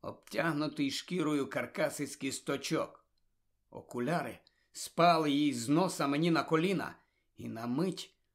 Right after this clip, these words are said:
вкриті молочною плівкою очі зазирнули у мої. «З тобою все буде добре»,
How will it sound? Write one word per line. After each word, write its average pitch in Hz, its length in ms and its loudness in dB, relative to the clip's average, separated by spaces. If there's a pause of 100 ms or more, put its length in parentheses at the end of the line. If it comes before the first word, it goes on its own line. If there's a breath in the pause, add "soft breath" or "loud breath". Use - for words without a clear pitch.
(180)
вкриті 120 640 -6
молочною 131 760 -4
плівкою 131 760 -2
очі 170 560 -2 (580)
зазирнули 131 960 -2
у 139 180 -2
мої. 131 600 -2 (1900)
«З - 180 -18
тобою 139 560 -2
все 208 300 -2
буде 202 400 0
добре», 180 680 2